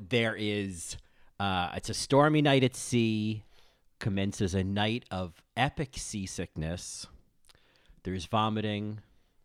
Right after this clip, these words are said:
there's poop, there's drinking, there's, uh, it's just a whole thing. And I thought, "Oh, now the ship is gonna, like,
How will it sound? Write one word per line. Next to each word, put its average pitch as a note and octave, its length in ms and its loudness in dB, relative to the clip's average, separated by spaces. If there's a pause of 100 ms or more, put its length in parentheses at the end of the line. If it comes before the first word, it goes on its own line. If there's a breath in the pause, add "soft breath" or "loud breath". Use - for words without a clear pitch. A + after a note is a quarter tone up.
(120)
there's E2+ 180 -6
poop, - 440 -2 (1040)
there's F2 320 -4
drinking, G2 800 -2
there's, D#2+ 440 -10 (160)
uh, A2 200 -2
it's B2 200 -8
just - 220 -4
a D3+ 60 4
whole C#3+ 480 4
thing. D#2+ 500 -2 (680 loud breath)
And A#2+ 540 2 (360)
I G#3 320 12
thought, E2+ 440 -4 (160)
"Oh, B2 460 10 (100)
now B2 440 4
the A#2+ 100 0
ship - 320 0
is G2 120 -2
gonna, F#2 260 -2
like, D#2+ 260 -6